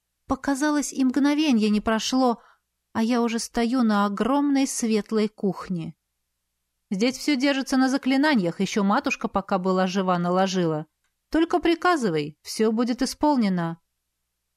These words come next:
"Эм, когда суп приготовишь, выйдешь сразу налево, потом пятая дверь направо. Затем будет зал, пройдешь, снова свернешь налево.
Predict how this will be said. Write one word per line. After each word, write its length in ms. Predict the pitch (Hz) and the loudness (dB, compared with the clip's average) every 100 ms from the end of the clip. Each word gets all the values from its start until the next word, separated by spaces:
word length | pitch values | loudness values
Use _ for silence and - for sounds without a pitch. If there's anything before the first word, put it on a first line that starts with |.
| _ | _
"Эм, 600 | - 233 226 226 233 220 _ _ _ - - _ _ _ _ _ | -2 0 2 2 2 0 _ _ _ -20 -20 _ _ _ _ _
когда 320 | - 220 247 | -2 2 2
суп 260 | 254 311 285 | 0 -2 0
приготовишь, 800 | 269 269 269 339 277 202 - - - | 0 0 0 0 0 -2 -4 -10 -4
выйдешь 640 | 196 254 311 330 311 - _ | 0 2 2 2 -2 -8 _
сразу 460 | - 262 247 220 214 | -8 0 0 2 2
налево, 480 | 208 208 214 240 | 2 4 2 2
потом 380 | 294 233 - 330 - | 0 -2 0 -2 2
пятая 400 | 269 277 277 240 | 0 2 0 0
дверь 260 | 208 214 | 0 2
направо. 580 | 208 196 180 165 160 160 _ _ | 0 0 0 0 -2 -6 _ _
Затем 380 | 302 220 254 226 | -2 0 0 0
будет 240 | 202 196 | 0 -2
зал, 460 | 170 180 180 196 - _ | 0 0 2 0 -6 _
пройдешь, 640 | - 285 302 214 226 240 - | 0 2 2 2 0 0 -6
снова 400 | - 254 233 285 | -2 2 2 0
свернешь 480 | 294 294 240 220 - | 0 0 2 0 2
налево. 500 | 262 233 180 160 | 2 2 0 -2